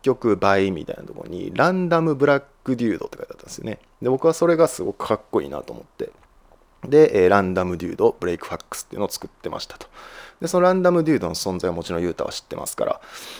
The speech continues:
で、何回かラジオ、ポッドキャストを進めていく中で、で、ユータがもともとやりたかったそういうメディアのプロジェクトと、僕がやろうとしてたメディアのプロジェクト、それからたまたまノリで始めたこの二人のポッ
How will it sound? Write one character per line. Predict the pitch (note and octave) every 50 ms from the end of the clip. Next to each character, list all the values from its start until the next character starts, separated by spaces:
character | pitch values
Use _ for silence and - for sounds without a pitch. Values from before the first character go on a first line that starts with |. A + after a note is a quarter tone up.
| - - -
で、 | C#3 C#3+ F#3 F3 B2 - - - -
何 | A2+ A2 A2+ A#2 A#2
回 | - D3 C3+ B2+
か | - F2
ラ | F2+ F2+
ジ | F2 G2 G2 G2
オ、 | F#2 E2+ E2 - F2 - - - _ -
ポ | - G2
ッ | -
ド | G2
キ | G2 -
ャ | F#2 E2+
ス | -
ト | E2+
を | D#2+
進 | - - - G2 F2
め | F2 -
て | - E2
い | F2 E2+
く | - - E2+
中 | D#2+ - - - F2 F2+
で、 | F#2+ A#2+ A#2+ G2+ G2+
で、 | A#2 C3
ユ | F3+ A3 G3+
ー | -
タ | - F2+
が | F2+ F2
も | F2+ G2+
と | - - A2
も | A2 G#2+
と | - - G#2+
や | G#2 G2+
り | G2+ G2+
た | - G#2 F#2+
か | - F2
っ | - - -
た | - F2+
そ | - - D#2 E2+
う | F2+
い | E2
う | E2+
メ | F2+ F#2 F#2
デ | - -
ィ | F#2+ F2+ F2
ア | F2
の | F2 E2+
プ | - - F2+
ロ | E2 F2+ D#2+
ジ | - -
ェ | -
ク | - -
ト | - - G#2 -
と、 | _ - E3 - - - - - - - - -
僕 | - G#2 F#2+ G2+ G2+
が | G2+
や | F#2+ F#2+
ろ | F#2+ F#2+
う | F#2+
と | - - F#2+
し | - -
て | - D#3+
た | - D#3 A#2+ F2
メ | F2 E2+ E2+
デ | E2+ E2+
ィ | E2 E2+
ア | F2
の | F2 E2
プ | - - E2+
ロ | E2+
ジ | - -
ェ | - - -
ク | - -
ト、 | _ _ - A2 G#2
そ | - D3 D3
れ | D3
か | D3 - F3
ら | F3+ E3+
た | - A#2+
ま | A2 G#2+ -
た | A2
ま | G2+ F#2+
ノ | F#2+ G2+ G#2 G#2
リ | G#2+ G2
で | F#2+ F2
始 | F2+ F#2 - A2 G#2
め | G2+ G2+
た | - E3 E3
こ | - A2+
の | G2+ F2+
二 | - - - F#2
人 | F2 D#2+
の | D#2 D#2
ポ | -
ッ | E2+